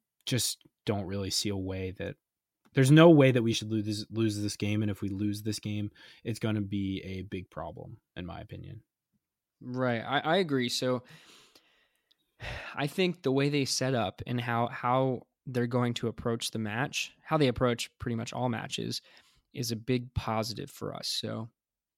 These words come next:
Speaker 2: Brighton set up in a, in a flat four four one one, um, with Glenn Murray up top. So this tells you right off the bat, and especially with Glenn Murray up top, right?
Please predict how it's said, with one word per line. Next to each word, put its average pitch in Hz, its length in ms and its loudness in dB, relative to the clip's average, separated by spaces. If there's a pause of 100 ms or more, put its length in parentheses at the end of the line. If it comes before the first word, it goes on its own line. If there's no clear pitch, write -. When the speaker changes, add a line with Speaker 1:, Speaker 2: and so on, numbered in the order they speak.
(720)
Speaker 2:
Brighton 175 360 2
set 147 280 2
up 123 240 0 (400)
in 120 140 -4
a, 117 80 -4
in 123 160 -4
a 117 60 -4
flat 135 420 0
four 139 340 2
four 127 380 0
one 117 320 -4
one, 113 360 -10 (760)
um, 113 500 -2 (180)
with 117 220 -8
Glenn 139 220 4
Murray 120 260 2
up - 140 -8
top. - 340 -8 (1500)
So 139 480 2 (580)
this 156 240 2
tells 190 420 4
you 127 140 4
right 123 180 4
off 127 140 0
the - 80 -4
bat, 117 400 -2 (400)
and 143 140 4
especially 131 400 4
with 120 120 2
Glenn 123 200 2
Murray 120 260 2
up 113 100 -6
top, 113 300 -6
right? 120 260 -2